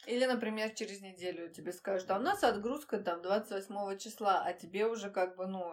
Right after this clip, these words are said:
вообще это не актуально. Ну, правда, вот оптовые компании вообще не торопятся никогда отгружать, потому что у них это такое ощущение, что они как бегемот такой неповоротливый, медлительный. «Ну, щас мы вот тут подготовим к отгрузке».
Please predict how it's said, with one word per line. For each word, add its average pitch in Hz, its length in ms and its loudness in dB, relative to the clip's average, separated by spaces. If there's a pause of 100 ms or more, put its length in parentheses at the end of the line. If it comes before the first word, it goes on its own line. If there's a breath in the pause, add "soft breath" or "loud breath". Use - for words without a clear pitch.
(140)
вообще 175 300 -4
это 190 160 0
не 170 140 -6
актуально. 170 640 0
Ну, 220 100 -2
правда, 240 400 10
вот 180 120 0
оптовые 277 460 2
компании 285 440 2
вообще 240 240 -2
не 269 120 -4
торопятся 208 500 -6
никогда 185 640 0
отгружать, 220 480 2
потому - 160 -6
что 220 140 -2
у 214 40 -2
них 254 160 0
это 285 200 2
такое 233 260 -2
ощущение, 311 320 -4
что - 200 -4
они 208 160 -4
как 202 240 -6
бегемот 214 640 2
такой 185 240 -2
неповоротливый, 240 1080 2
медлительный. 247 1300 -2
«Ну, 277 240 2 (240)
щас 349 640 4
мы 226 180 -2
вот 208 240 -2
тут 196 220 -4
подготовим 180 840 0
к - 60 -4
отгрузке». 302 1300 0